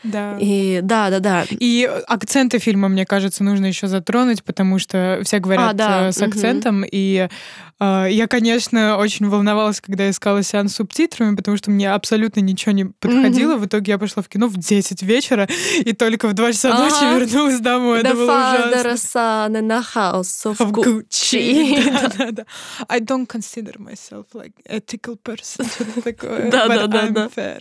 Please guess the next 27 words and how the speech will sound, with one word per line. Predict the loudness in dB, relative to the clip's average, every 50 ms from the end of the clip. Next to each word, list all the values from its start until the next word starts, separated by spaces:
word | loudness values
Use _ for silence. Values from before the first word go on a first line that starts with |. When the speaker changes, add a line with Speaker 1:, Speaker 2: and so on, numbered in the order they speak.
| -12 _
Speaker 1:
Ну, | 0 0 0
короче, | 2 2 2 2 2 0 0 -2 -4
Speaker 2:
Но | 0
Speaker 1:
да. | 2 2 4 4
Speaker 2:
она-то | 4 2 2 2 0
итальянка, | 2 2 0 2 2 2 2 2 2 2 0 -2 0
поэтому, | 0 0 0 0 0 -2
я | -2 -2
думаю, | -2 -2 0 0 0
ей | 0 -2 -2
было | -2 -2 -2 -2
легко, | 0 -2 -4 -6 -6 _ -4 -2 0 0 0
типа, | -2 -6 -8 -10 -6 -4 -4
с | -4 -4 -4
этим | -4 -6 -4 -2 0 0 0 0 -2
в | -4 -6
первую | _ 0 0 0 0 -2 -2 -2
очередь. | -2 -2 -4 -6 -6 -6 -2 2
Ну | 2 4
да, | 4 4 2 4
да, | 2 2 2 0 0
акценты | -4 -6 -4 0 0 0 2 0 -2
такой | -4 -4 -4 -2 -2 -2 -2
тоже. | -2 -4 -2 -2
Speaker 1:
Очень | 0 0 0 0 0
аутентичный | 0 0 0 -2 -2 -2 -4 -2 -4 -4 -4 -4 -6 -6 -8 -12 -12 -12 -12 -14
фильм, | -12 -10 -8 -8 -8 -10 -12